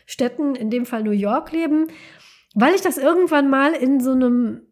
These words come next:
Animationsclip, da ging es um jemanden, der runtergestiegen ist in die Kanalisation, um so einen Alligator zu suchen.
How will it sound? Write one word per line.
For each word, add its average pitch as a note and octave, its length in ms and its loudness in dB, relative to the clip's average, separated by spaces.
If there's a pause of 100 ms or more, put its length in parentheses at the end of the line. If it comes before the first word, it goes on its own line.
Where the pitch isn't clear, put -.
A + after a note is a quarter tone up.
(680)
Animationsclip, D4+ 1160 0
da A#3 120 0
ging B3+ 220 0
es D4 140 -4
um C4+ 100 -2
jemanden, B3+ 580 2 (400)
der A#3 380 2
runtergestiegen C#4 760 0
ist A3+ 160 -2
in B3 100 -2
die C#4+ 80 -2
Kanalisation, C4 800 -2
um C#4 300 2
so B3+ 160 2
einen A#3+ 380 0
Alligator A#3+ 480 -2
zu A#3 160 -2
suchen. B3 380 0